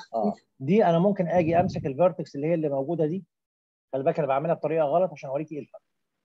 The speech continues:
همسك دي كده وهاجي هنا في، آه، بامر موف واروح نازل بيها،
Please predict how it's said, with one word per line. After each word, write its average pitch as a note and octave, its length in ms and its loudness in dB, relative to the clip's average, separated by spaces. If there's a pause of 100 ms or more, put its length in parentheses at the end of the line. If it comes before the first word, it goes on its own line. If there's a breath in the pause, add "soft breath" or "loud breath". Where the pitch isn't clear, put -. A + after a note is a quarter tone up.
(240)
همسك E3 240 0
دي D3+ 180 0
كده F3+ 320 2 (260)
وهاجي D#3 420 2
هنا D#3 280 -2 (200)
في، B2+ 80 -8 (1400)
آه، C3 80 0
بامر D3 360 2
موف E3+ 260 2
واروح D#3 180 -2
نازل E3 220 -4
بيها، C#3+ 180 -6